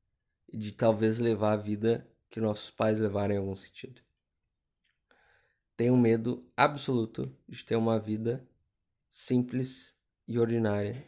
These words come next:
e comum. Isso pode ser, sei lá, porque uma geração vendo filme, vendo coisa,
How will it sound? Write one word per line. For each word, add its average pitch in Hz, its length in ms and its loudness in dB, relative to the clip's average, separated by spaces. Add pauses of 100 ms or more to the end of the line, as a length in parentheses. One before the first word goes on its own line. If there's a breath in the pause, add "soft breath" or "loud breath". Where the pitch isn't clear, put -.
(140)
e 110 80 -8
comum. 123 340 -2 (2250 soft breath)
Isso 131 340 -4
pode 135 240 -2
ser, 135 120 -2
sei 131 160 -6
lá, 110 100 0
porque 101 1000 -2 (440)
uma 101 140 -4
geração 101 760 -2 (500 soft breath)
vendo 104 580 -2
filme, 110 680 0
vendo 101 340 0
coisa, 107 800 -2